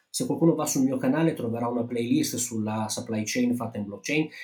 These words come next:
e quasi tutti i video sono delle stroncature ai sistemi che sono stati utilizzati, perché ci sono un sacco di modi di farla da schifo la tracciabilità in blockchain,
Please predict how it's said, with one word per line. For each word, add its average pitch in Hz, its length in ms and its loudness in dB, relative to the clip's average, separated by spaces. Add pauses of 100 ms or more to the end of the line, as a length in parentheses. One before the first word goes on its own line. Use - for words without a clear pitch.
(100)
e 120 240 -4
quasi 165 440 2
tutti 180 340 0
i 123 40 8
video 170 300 4
sono 131 220 2
delle 120 180 0
stroncature 131 720 0
ai 156 60 0
sistemi 127 380 0
che 120 60 -12
sono 113 200 -8
stati 113 220 -6
utilizzati, 104 680 -12 (360)
perché 123 720 -2
ci - 120 -8
sono 113 200 0
un 113 80 -2
sacco - 240 -2
di 113 80 -2
modi 135 240 2
di 113 80 -2
farla 123 280 -2
da 107 140 -6
schifo 107 720 -4 (280)
la 110 100 -6
tracciabilità 107 540 -4
in 104 100 -2
blockchain, 95 580 -8